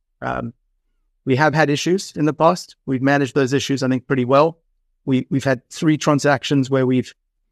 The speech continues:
provided against in our history of the fund over seven years.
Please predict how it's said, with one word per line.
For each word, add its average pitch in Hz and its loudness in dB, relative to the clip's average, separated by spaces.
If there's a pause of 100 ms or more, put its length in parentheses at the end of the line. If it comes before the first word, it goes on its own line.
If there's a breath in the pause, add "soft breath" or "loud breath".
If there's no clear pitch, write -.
provided 135 2
against 143 -2
in 131 0
our 135 0
history 139 0
of 127 -2
the 120 -4
fund 139 0
over 135 -2
seven 127 0
years. 139 -2